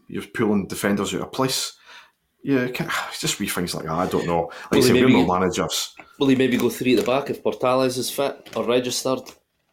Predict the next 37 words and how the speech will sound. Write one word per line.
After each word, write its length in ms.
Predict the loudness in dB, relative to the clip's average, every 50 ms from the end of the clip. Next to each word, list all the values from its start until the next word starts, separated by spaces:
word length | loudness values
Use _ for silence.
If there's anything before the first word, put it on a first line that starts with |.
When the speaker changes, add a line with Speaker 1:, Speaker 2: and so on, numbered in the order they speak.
| _ _ -10
Speaker 2:
Mm. 260 | -8 -6 -6 -4 -4 -4
Speaker 1:
Mm-hmm. 240 | -4 -2 -2 -4 -4 -6 -10 -12 _ _ _ _ _ _
Speaker 2:
You 60 | -4 -2
never 140 | -2 0
know. 300 | 2 2 2 0 0 -6 -12 _ _ _ _ _ _ _ _ _ _ _ _ _ _ _ _ _ _ _ _ _ -6
But 180 | -4 0 0
I 100 | 4 4
Speaker 1:
Yeah. 240 | 4 4 6 4 2
Speaker 2:
do, 80 | 2 2
I, 80 | 0
I, 40 | 0
to 160 | 0 -2 -2
be 100 | -2 -2
fair, 200 | 0 0 -2 -2
I, 280 | -2 -6 -8 -8 -8 -8
I, 40 | -8 -8 -10 -18 -16 -14 -14 -12 -14 -14 -6 -4
I'd 140 | -4 0 0
like 140 | 0 0 0
to 60 | -2
see 200 | 0 2 2 2
that. 260 | 2 0 0 -4 -10 _ _ _ _ _ _ _ -20 _ -20 _ _ _ _ _ -20 _ _ -4
And 80 | -4
then 80 | -4 -2
play 160 | 2 2 2 2
with 120 | 2 0
proper 260 | 0 0 0 0 0 0
wing 200 | 0 0 2 2
backs. 420 | 2 0 0 -4 -8 -14 -14 -14 _ -20 _ _ -10 -8
I 60 | -4
mean, 180 | -4 -2 -4 -4 -6 -8
I 60 | -6
put 180 | -2 -2 0 0
Mulligan 320 | 2 2 2 2 0 0
on 100 | -2 -2
the 80 | 0 0
right. 180 | -2 -2 -4 -6 _ _ _ -14
<laughs> 60 | -14